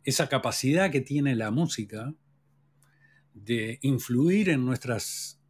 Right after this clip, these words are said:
emociones, en nuestros estados anímicos, nosotros lo podemos utilizar conscientemente. Entonces, eh,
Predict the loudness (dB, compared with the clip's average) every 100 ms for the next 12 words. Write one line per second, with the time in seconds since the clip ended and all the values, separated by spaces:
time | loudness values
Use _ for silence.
0 | -6 -4 -2 0 2 2 0 -2 -6 -6
1 | -6 -6 -6 -8 -8 -8 -4 -4 -4 -2
2 | 0 0 -2 -8 -14 -16 _ -18 -4 0
3 | 2 2 0 2 2 2 0 0 0 0
4 | -2 -4 -4 -4 -2 -2 -4 _ _ _
5 | _ _ _ 0 2 0 -2 -4 -4 -4
6 | -8 -12 -16 -20 _ _ _ _ _ _
7 | _ _ _ _ _ _ _ _ _ _
8 | _ _ _ _ -20 -20 -20 -20 -6 0
9 | 2 2 2 0 -2 -2 -6 -10 -4 -2
10 | -2 -4 -4 -6 -6 -6 -8